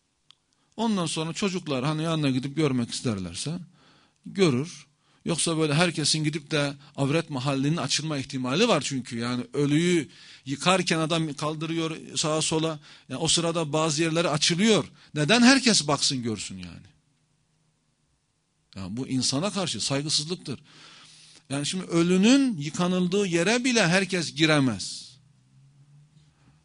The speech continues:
Nasıl olur da kadavra ile ilgili, mesela kadın bir kadavra diyelim,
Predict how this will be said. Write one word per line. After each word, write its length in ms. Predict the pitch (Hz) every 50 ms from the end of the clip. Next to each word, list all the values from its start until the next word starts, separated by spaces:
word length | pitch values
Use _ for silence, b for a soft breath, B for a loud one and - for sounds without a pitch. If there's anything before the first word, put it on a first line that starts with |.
| _ _
Nasıl 360 | 147 165 247 285 277 - 277 240
olur 340 | 220 214 202 190 185 175
da 140 | 160 147 131 -
kadavra 600 | - - 170 175 202 196 196 185 185 202 220 226
ile 240 | 214 196 180 165 143
ilgili, 440 | 156 151 139 120 127 117 110 113 135 - _ _ _ _ b b b b b b b b b b b
mesela 520 | - 185 190 175 208 202 208 202 196 185 170 - _
kadın 420 | - 190 208 220 202 277 254 233 214
bir 140 | 202 185
kadavra 540 | - - 180 175 180 170 170 160 160 151 139
diyelim, 480 | 147 156 151 147 151 190 254 277 262